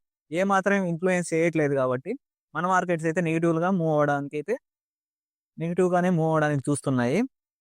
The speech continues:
So ఇక నిఫ్టీ విషయానికి వస్తే ఈరోజు నిఫ్టీని ఇంతగా డ్రాగ్ చేసిన స్టాక్స్ అయితే, and one of the important point చెప్పాలండి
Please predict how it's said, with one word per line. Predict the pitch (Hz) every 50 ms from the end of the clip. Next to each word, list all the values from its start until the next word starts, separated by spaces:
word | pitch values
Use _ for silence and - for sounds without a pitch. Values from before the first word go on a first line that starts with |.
| _ _ _ _ _ _ _ _ -
So | - 202 - 208 233 - _ _ _ _ -
ఇక | 160 208 202 190
నిఫ్టీ | 202 - - 247 240
విషయానికి | 226 220 196 - 202 185 175 170 175 160
వస్తే | - - 196 214 269 - _ _ _ _ _ _ _ _ _ _ _ _ _ _ _ _ _ _ -
ఈరోజు | 180 214 233 226 214 202 220 226
నిఫ్టీని | 196 185 185 - - 226 220 208 208 220 240 269 - _ _ _ _ _
ఇంతగా | 156 175 190 214 208 214 208 185 175
డ్రాగ్ | 165 156 156 170 185 180 185
చేసిన | 185 180 180 170 165
స్టాక్స్ | - - 160 160 156 - -
అయితే, | 156 143 160 180 220 254 -
and | - 170 208 202 - -
one | 160 156 175
of | 202 202
the | 196 214 196 185
important | 175 196 196 190 196 185 175
point | 160 160 165 165 156
చెప్పాలండి | 147 139 - 139 127 120 120 135 160 196